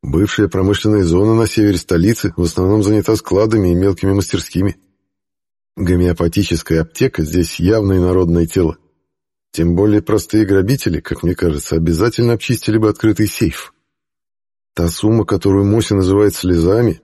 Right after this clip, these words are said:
иным честным людям и за год работы не снилась.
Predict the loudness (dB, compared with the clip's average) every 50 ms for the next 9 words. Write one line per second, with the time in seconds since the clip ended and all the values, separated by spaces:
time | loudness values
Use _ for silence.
0 | _ _ 0 0 2 2 2 0 0 0 -2 -2 0 0 0 2 2 2 2 2
1 | 2 2 4 2 2 2 2 0 0 2 0 0 2 0 0 2 2 2 2 0
2 | 0 0 0 0 -2 -4 -8 -16